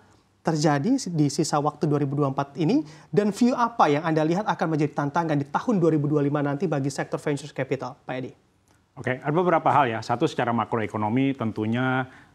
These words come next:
Speaker 2: masih tingginya tingkat suku bunga itu mempengaruhi. Kenapa? Karena sebagai investor, terutama yang asing, kalau tingkat suku bunga lebih tinggi, mereka parkir aja uangnya di sana. Ngapain mereka capek-capek cari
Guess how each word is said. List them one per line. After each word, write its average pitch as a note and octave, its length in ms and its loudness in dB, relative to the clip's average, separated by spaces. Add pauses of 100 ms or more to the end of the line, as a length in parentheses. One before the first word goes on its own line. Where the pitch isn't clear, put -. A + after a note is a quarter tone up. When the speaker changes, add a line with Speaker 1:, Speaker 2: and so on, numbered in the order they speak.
(140)
Speaker 2:
masih A#2 320 -2
tingginya A2 560 0
tingkat A2 320 -6
suku - 160 -8
bunga G#2 320 -4
itu - 80 -4
mempengaruhi. F#2+ 800 -6
Kenapa? A#2+ 400 -2
Karena C#3+ 240 -2
sebagai B2+ 320 -2
investor, B2 400 -2
terutama A2+ 320 -2
yang A2+ 160 -4
asing, G#2 320 -4 (240)
kalau A#2+ 240 -2
tingkat B2 240 0
suku B2 240 -2
bunga A#2+ 240 0
lebih A2 560 -2
tinggi, C#3 320 0
mereka A2+ 320 -2
parkir G2 400 -4
aja D3 160 0
uangnya A#2 320 0
di G2+ 80 -4
sana. G#2+ 320 -8 (320)
Ngapain G#2+ 400 0
mereka B2 640 -2
capek-capek G#2 640 -6
cari A#2 280 -2